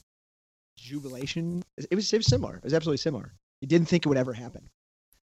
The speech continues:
I mean, I've gone on this, this show millions of times, and,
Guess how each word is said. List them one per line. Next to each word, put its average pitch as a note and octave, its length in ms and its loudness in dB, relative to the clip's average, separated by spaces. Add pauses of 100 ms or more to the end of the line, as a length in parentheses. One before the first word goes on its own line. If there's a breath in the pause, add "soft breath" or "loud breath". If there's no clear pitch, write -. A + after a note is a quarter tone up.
(160)
I C#3+ 40 -8
mean, D#3+ 120 -4
I've D3+ 180 -4
gone D#3 160 -2
on C#3 120 -2
this, C3 240 -6 (260)
this C#3 160 -2
show B2+ 400 2 (120)
millions D3+ 300 10
of C3+ 80 4
times, B2+ 380 6
and, C#3 100 -2